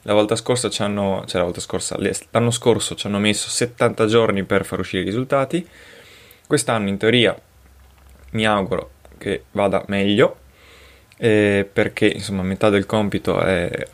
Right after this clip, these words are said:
a crocette, quindi dovrebbe essere di immediata risoluzio-, cioè correzione, e, e anche quelle aperte,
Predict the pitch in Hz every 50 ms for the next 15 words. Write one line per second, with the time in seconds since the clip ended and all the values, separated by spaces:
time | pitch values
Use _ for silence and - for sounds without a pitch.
0 | - - - - - - - - - - 107 - - - 165 - - - - -
1 | - 170 90 - 92 90 90 - 92 - - - 95 90 87 90 90 - 95 92
2 | 92 95 92 90 92 92 92 92 - 95 92 - - 101 101 98 - - - 107
3 | 101 - - - 98 92 90 90 - 110 107 113 113 - - 117 113 120 139 175
4 | 202 - - - - - - - - - - - - - _ _ _ _ _ _
5 | _ - - - - - - - - - - _ - 117 117 113 110 107 107 104
6 | - - 117 117 117 120 - - 113 113 113 - 95 92 95 - - - 110 107
7 | 104 104 101 95 95 90 - -